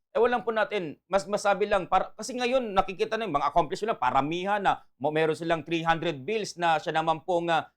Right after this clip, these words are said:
naipasa, nai-, ano, naipasa, pero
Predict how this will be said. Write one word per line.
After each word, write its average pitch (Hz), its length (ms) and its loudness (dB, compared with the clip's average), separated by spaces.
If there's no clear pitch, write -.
naipasa, 160 1120 -2
nai-, 165 300 -4
ano, 170 160 -2
naipasa, 156 1200 -2
pero 185 540 2